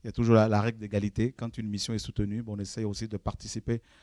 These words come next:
à d'autres missions pour, euh, aider tout le monde. On va vraiment prendre une dernière personne, hein, parce que je pense que cette personne attendait depuis. Allô, bonsoir.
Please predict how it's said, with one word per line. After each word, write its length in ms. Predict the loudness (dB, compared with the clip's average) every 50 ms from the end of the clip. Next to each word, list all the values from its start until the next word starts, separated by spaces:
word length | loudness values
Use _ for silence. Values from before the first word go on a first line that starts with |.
| _ _ -10
à 60 | -2
d'autres 260 | 0 2 2 2 2 0
missions 320 | 0 -2 -2 -2 0 0
pour, 260 | 0 0 0 0 -2
euh, 60 | -2 -2
aider 220 | 0 2 2 2
tout 100 | 4 4
le 80 | 6 6
monde. 220 | 6 6 4 2 -2
On 120 | -2 2
va 80 | 2 2
vraiment 280 | 4 4 4 4 4 4
prendre 220 | 2 0 -2 -2
une 120 | -2 2
dernière 280 | 4 4 6 6 4 2
personne, 440 | 0 -2 -2 0 2 2 0 0 -4 -14 -20 -20 -20 -20 _ _ _ _ _ _ _ -14
hein, 160 | -10 -10 -6 -4
parce 180 | -4 -4 -4
que 60 | -4
je 80 | -4 -2
pense 160 | -2 -2 -2
que 80 | -2 -6
cette 100 | -4 -2
personne 300 | -2 0 2 2 2 2
attendait 300 | 2 0 0 0 0 0
depuis. 320 | 0 0 0 0 0 0 4
Allô, 180 | 8 8 8
bonsoir. 440 | 10 8 8 8 8 8 8 8